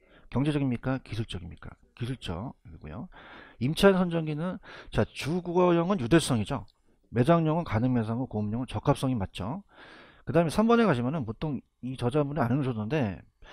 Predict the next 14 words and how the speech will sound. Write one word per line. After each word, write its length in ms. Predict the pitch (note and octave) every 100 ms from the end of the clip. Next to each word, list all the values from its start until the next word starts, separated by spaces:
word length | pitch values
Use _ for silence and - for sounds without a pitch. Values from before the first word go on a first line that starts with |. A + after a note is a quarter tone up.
| - -
지금 220 | - D#3+
어떻게 240 | A2+ D3 C#3
될까? 260 | A2+ G#2
삼 240 | - - B3
차가 240 | C4 B3
일반적이에요. 720 | D3+ A2 G#2+ G2+ F2+ F2+ F2+
몇 140 | F2 A2+
차가 160 | F3
일반적이다? 520 | D3+ B2+ G2+ F2+ D#3+ - _ -
삼 200 | - F#3
차. 280 | - E2+ -
주거용은 480 | - C3+ F#3+ G3 G#3
조임대차 500 | G3 C3+ E3 D#3+ -
맞죠? 420 | C#3 F#2+ - G2